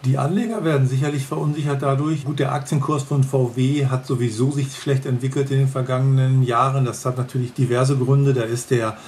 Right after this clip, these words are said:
Dieselskandal nur einer. Und, äh, die Frage ist natürlich auch, wird es die Kunden betreffen? Bisher haben wir ja gesehen, dass der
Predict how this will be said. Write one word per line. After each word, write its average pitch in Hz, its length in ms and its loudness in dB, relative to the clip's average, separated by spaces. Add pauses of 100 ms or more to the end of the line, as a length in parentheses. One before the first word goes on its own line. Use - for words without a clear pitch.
(260)
Dieselskandal 127 640 0
nur 117 180 0
einer. 127 400 0 (520)
Und, 135 280 6
äh, 123 200 2 (180)
die 131 220 -4
Frage 127 320 0
ist 131 80 -2
natürlich 131 320 0
auch, 123 220 -2
wird 131 160 2
es 127 120 -2
die 131 120 -2
Kunden 160 400 0
betreffen? 151 520 0
Bisher 143 300 0
haben 151 140 -2
wir 143 80 4
ja 139 80 4
gesehen, 135 500 2 (320)
dass 135 260 2 (220)
der 120 640 0